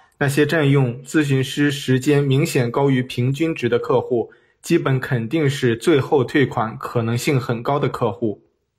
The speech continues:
在任何一个领域，不论是留学咨询还是金融咨询，或者任何一个其他的行业和领域，Jim，记住这个原则：所有的问题都是自己制造的，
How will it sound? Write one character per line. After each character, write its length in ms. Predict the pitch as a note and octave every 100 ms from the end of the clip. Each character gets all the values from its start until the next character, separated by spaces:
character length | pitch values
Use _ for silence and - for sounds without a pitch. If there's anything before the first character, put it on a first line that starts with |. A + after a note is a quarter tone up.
| _ _ _ _ _ -
在 160 | C#3+
任 200 | C3+ D#3+
何 140 | C#3 C3+
一 100 | A#2+
个 140 | C3
领 220 | B2 A#2
域， 320 | C3 A#2+ A2+ - _ _
不 160 | - C3
论 240 | D3 D#3+
是 160 | C3+ C#3
留 160 | B2+ D3
学 220 | - C3
咨 180 | C3+ D#3+
询 320 | - A#2 C3
还 200 | C#3 B2
是 180 | C3 C3+
金 160 | F3
融 220 | D#3+ A#2+
咨 160 | A#2 C3+
询， 340 | - A#2 A2
或 160 | C3 F3
者 100 | C3
任 220 | C3 F3+
何 180 | C#3 B2+
一 120 | A#2+
个 120 | B2
其 220 | B2+ - C3+
他 160 | F3
的 100 | D3+
行 280 | B2 A#2 A2
业 160 | C3+ A#2
和 160 | -
领 200 | C3 A2+
域， 300 | B2 A#2+ - _ _ _
Jim， 260 | - C3 G#2+ - _ _ -
记 160 | E3
住 180 | C3 B2+
这 140 | D3
个 100 | C#3
原 220 | A2+ A2 A#2
则： 340 | A#2 G#2+ A2 _ _
所 180 | - -
有 140 | D3+ C#3
的 80 |
问 180 | B2+ D3
题 240 | C3+ B2 A2+
都 160 | C#3+
是 140 | C#3+ C3+
自 180 | D3+
己 200 | D3 A#2
制 180 | A2 C#3
造 220 | C3+ B2
的， 180 | G2 -